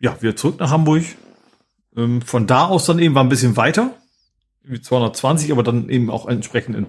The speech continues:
in zwei Etappen. Ähm, ich hatte mir tatsächlich überlegt, sogar während ich zurückfuhr, dachte ich,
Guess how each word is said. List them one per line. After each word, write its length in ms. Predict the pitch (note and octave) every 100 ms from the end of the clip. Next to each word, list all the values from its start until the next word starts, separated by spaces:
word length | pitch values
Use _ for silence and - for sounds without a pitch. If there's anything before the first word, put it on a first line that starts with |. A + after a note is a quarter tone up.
| -
in 120 | G#2
zwei 220 | - G#2
Etappen. 460 | A2 - - C3+ C#3 _ _ _ _ _ _ _ _ _
Ähm, 500 | A2+ G#2 G2+ G2 G2 _ _ _ _ _
ich 140 | - C3+
hatte 140 | F3
mir 80 | D#3
tatsächlich 260 | D3 D3+
überlegt, 280 | C#3 C#3 C#3+
sogar 180 | C3+ A#2+
während 180 | C#3+ F3
ich 80 | -
zurückfuhr, 380 | C#3+ C#3 C3
dachte 160 | A#2+
ich, 80 | A#2